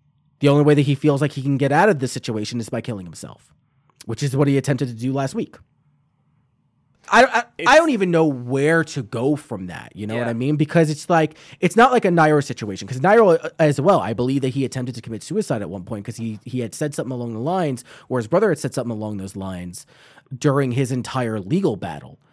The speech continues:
Speaker 1: And at that point, I'm just like, "Okay, yeah, he doesn't deserve it." But Zero is guilty.
Speaker 2: Yeah, he's proven
Speaker 1: You know what I
Speaker 2: guilty.
Speaker 1: mean? He's, he's, he's self-admitted. He's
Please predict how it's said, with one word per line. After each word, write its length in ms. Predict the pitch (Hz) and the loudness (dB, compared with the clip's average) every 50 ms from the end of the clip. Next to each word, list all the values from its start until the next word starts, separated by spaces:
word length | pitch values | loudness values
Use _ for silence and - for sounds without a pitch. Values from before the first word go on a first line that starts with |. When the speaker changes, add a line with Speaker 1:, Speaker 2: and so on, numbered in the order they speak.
| _ _ _ _ _ _ _ _ - | _ _ _ _ _ _ _ _ -2
Speaker 1:
And 520 | 143 147 143 139 135 131 131 127 123 117 - - | 2 2 4 4 4 2 2 0 -2 -4 -2 2
at 140 | - 165 - | 2 4 6
that 180 | - 214 226 - | 6 6 6 6
point, 180 | - 202 190 170 | 4 2 2 2
I'm 80 | 165 156 | 2 0
just 200 | 143 143 139 - | -2 -4 -2 -2
like, 180 | 151 143 - | -2 0 0
"Okay, 160 | 165 147 - | 0 0 0
yeah, 180 | 127 131 147 123 | 0 0 0 -2
he 200 | 101 - - 175 165 | -4 -6 -6 -4 0
doesn't 280 | 139 175 160 143 147 139 | 0 2 0 0 -2 -6
deserve 340 | 127 123 101 123 117 104 80 | -6 -6 -6 -6 -6 -6 -8
it." 120 | - - _ _ _ _ _ _ _ _ _ _ _ _ | -12 -18 _ _ _ _ _ _ _ _ _ _ _ _
But 460 | - 127 120 165 156 147 139 135 127 - _ _ _ _ _ _ _ _ _ _ _ _ _ _ _ _ _ _ _ _ _ _ - | -8 0 2 4 6 6 4 2 -2 -6 _ _ _ _ _ _ _ _ _ _ _ _ _ _ _ _ _ _ _ _ _ _ -16
Zero 440 | 113 107 - 202 262 277 247 190 139 | -10 -4 -2 2 4 6 6 6 4
is 140 | 113 107 98 | 0 -6 -6
guilty. 460 | - 143 135 110 - - 78 - _ _ _ _ _ _ _ _ _ _ _ | -4 -4 -4 -4 -6 -12 -18 -18 _ _ _ _ _ _ _ _ _ _ _
Speaker 2:
Yeah, 280 | - 135 127 107 92 90 - _ | -8 -8 -8 -8 -10 -12 -16 _
he's 240 | - 113 120 113 _ _ _ | -18 -18 -18 -18 _ _ _
proven 220 | _ - 170 175 139 | _ -10 -6 -2 2
Speaker 1:
You 60 | 143 | 4
know 100 | 143 147 | 4 6
what 100 | 147 139 | 6 4
I 40 | 139 | 4
Speaker 2:
guilty. 200 | 135 139 147 175 | 2 2 2 0
Speaker 1:
mean? 100 | 196 190 _ _ _ _ _ _ _ _ _ _ _ | -2 -4 _ _ _ _ _ _ _ _ _ _ _
He's, 300 | - 170 170 165 147 - | 0 2 2 2 0 -2
he's, 460 | - 151 170 165 156 147 - - - - | -2 0 0 0 0 -2 -6 -12 -16 -10
he's 320 | 143 - 208 202 175 - | -6 -4 -2 -2 -2 -4
self-admitted. 1000 | - - - - - 262 277 - - - 170 131 123 147 175 175 120 87 - _ _ | -8 -12 -4 2 4 4 4 4 2 -2 -2 -2 0 0 0 0 -2 -4 -12 _ _
He's 400 | _ - - 151 113 - - - | _ -12 -10 -10 -10 -12 -16 -20